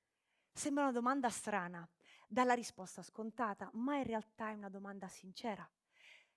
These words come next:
Perché per quanto ci possa stupire, non è sempre vero che vogliamo guarire. Guarire significa cambiare. Significa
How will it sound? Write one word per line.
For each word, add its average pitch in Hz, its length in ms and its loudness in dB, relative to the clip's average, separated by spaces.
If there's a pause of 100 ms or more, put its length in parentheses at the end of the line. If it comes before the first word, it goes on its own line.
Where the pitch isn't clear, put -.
(120)
Perché 254 280 -4
per 247 180 0
quanto 294 460 2
ci - 180 -8
possa 226 380 -4
stupire, 214 600 -4 (240)
non 262 200 0
è 285 80 0
sempre 269 520 -4
vero 208 420 -6 (260)
che - 120 -12
vogliamo 180 540 -4
guarire. 156 520 -12 (1200)
Guarire 240 440 -2
significa 208 760 -8 (440)
cambiare. 190 640 -8 (1000)
Significa 262 720 0